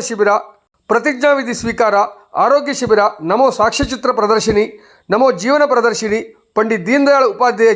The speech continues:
ಜನ್ಮದಿನ, ಸಾಧಕರಿಗೆ ಸನ್ಮಾನ, ಮನ್ ಕಿ ಬಾತ್ ವೀಕ್ಷಣೆ, ವಿಕಸಿತ ಭಾರತ ವಿಚಾರಗೋಷ್ಠಿ, ಆತ್ಮನಿರ್ಭರ ಭಾರತ ವಿಚಾರಗೋಷ್ಠಿ, ಸ್ಥಳೀಯ ಉತ್ಪನ್ನ, ಕರಕುಶಲ, ಗೃಹ, ಗುಡಿ ಕೈಗಾರಿಕೆಗಳ ಉತ್ಪನ್ನಗಳ ಮಾರಾಟ ಉತ್ತೇಜನಕ್ಕಾಗಿ ಮೇಳ, ಹೀಗೆ ಹಲವು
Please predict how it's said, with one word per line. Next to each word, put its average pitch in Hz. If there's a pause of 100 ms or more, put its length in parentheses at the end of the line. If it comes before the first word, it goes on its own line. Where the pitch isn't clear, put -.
ಜನ್ಮದಿನ, 220 (300)
ಸಾಧಕರಿಗೆ 254
ಸನ್ಮಾನ, 226 (520)
ಮನ್ 226
ಕಿ 285
ಬಾತ್ 220
ವೀಕ್ಷಣೆ, 226 (480)
ವಿಕಸಿತ 269
ಭಾರತ 240 (100)
ವಿಚಾರಗೋಷ್ಠಿ, 240 (520)
ಆತ್ಮನಿರ್ಭರ 269 (100)
ಭಾರತ 226 (100)
ವಿಚಾರಗೋಷ್ಠಿ, 240 (200)
ಸ್ಥಳೀಯ 285 (100)
ಉತ್ಪನ್ನ, 240 (220)
ಕರಕುಶಲ, 240 (280)
ಗೃಹ, 196 (240)
ಗುಡಿ 214 (100)
ಕೈಗಾರಿಕೆಗಳ 220 (100)
ಉತ್ಪನ್ನಗಳ 233 (120)
ಮಾರಾಟ 214 (320)
ಉತ್ತೇಜನಕ್ಕಾಗಿ 226 (300)
ಮೇಳ, 262 (300)
ಹೀಗೆ 226 (380)
ಹಲವು 214